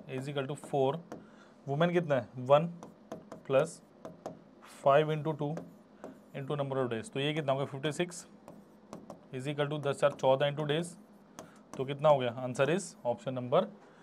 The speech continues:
C, four days is the right answer of this question। Clear? So that was very fantastic question, जहाँ पे पहले मुझे, अ, रेशियो निकालना था किसका? एफिशिएंसी का, then I have to put it in the initial value और उसके बाद मुझे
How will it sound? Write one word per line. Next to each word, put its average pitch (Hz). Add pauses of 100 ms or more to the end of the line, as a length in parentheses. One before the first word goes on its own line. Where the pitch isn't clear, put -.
(220)
C, 151 (340)
four 131
days 127
is 123
the 175
right 131
answer 131
of 127
this 131
question। 117
Clear? 175 (480)
So 123
that 143
was 190
very 151
fantastic 175
question, 156
जहाँ 135
पे 175
पहले 156
मुझे, 156
अ, 208 (420)
रेशियो 143
निकालना 165
था 165
किसका? 156
एफिशिएंसी 139
का, 190
then 160
I 135
have 131
to 165
put 143
it 160
in 208
the 208 (120)
initial 139
value 151 (340)
और 151
उसके 151
बाद 131
मुझे 156